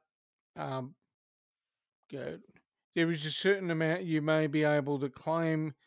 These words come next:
a percentage of your usage of home internet or whatever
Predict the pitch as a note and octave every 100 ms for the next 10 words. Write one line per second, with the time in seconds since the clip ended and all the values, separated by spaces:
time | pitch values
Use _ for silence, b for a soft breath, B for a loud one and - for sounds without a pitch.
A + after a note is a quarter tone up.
0 | b b b D3 - D3 - G3 F3 D3+
1 | D3+ D3+ C#3+ C3+ D3 C#3+ C#3+ C#3 D3+ D3
2 | C3+ _ b b b - D#3+ D#3+ D#3 E3+
3 | F3 E3 E3 - C3+ B2 C3+ E3 C#3 C#3+